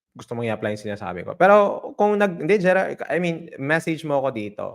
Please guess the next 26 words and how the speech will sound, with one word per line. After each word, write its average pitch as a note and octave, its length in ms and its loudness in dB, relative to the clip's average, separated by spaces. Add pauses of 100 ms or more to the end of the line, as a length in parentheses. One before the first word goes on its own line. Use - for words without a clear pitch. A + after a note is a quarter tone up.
(140)
or A2+ 100 -4
personally A2+ 380 -2
message G#2 340 -10
mo G2 160 -14
ako, - 100 -20 (140)
ha? B2+ 220 0 (420)
"Hindi, A#2+ 220 0
Gerard, B2 260 2
alam A2 160 0
mo, B2 140 -2 (480)
yung A#2 100 -6
pang A2+ 160 -2
sa A2+ 140 -6
spam A2+ 260 0
ko A2+ 80 -4
sa A2 80 -12
social G#2+ 320 -4
media, G2 240 -6
marami F#2+ 320 -4
akong F2 220 -8
pay F2+ 180 -8
na F2 80 -8
nakukuha." D#2+ 300 -16 (260)
Message A#2 320 -4
mo F2 80 -6
ako. E2+ 120 -18